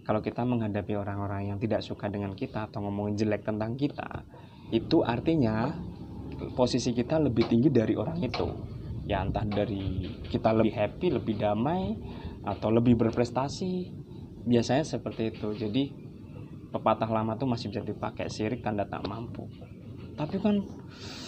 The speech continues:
jelekinnya nggak bisa, bisa sampai, wah, jelekinnya jelek banget lah. Ya itu tadi sebenarnya kembali ke poin pertama, ke cerita pertama tentang orang itu berarti isinya kotoran semua pikirannya.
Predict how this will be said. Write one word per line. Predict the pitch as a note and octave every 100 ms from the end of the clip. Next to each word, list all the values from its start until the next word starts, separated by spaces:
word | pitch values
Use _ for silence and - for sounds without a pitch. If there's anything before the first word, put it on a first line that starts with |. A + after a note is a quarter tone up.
| -
jelekinnya | C#3 C#3 C#3 D#3 F3 G3+ G3 -
nggak | A#2+ A#2+ B2
bisa, | B2+ E3
bisa | D#3+ - B2+
sampai, | B2 C3 - -
wah, | - D3 D3 D3
jelekinnya | B2+ A#2 A#2 B2 B2+
jelek | A#2 B2 A#2 A2+
banget | C3 C3 C#3
lah. | A#2 G#2 - - - - - - - -
Ya | G#2
itu | G#2 A2
tadi | F#3+ C3+ A2+ C#3+
sebenarnya | C#3 B2+ B2 D#3+ G3+ - - - - -
kembali | C3 A#2 D3+
ke | F3 D#3
poin | C#3 C3+ C3
pertama, | - F#3 F3
ke | C#3
cerita | C#3 C#3 C#3 B2+
pertama | B2 - F3 A#2 A2 A#2+ B2+
tentang | B2+ B2 C#3 D3 D3 - - - -
orang | A2+ A2 A2+
itu |
berarti | D#3+ A2 D3+
isinya | - E3
kotoran | D3 C#3+ C#3 C#3
semua | C#3+ E3 F#3+ C#3
pikirannya. | C3 B2 C3+ D3+ B2+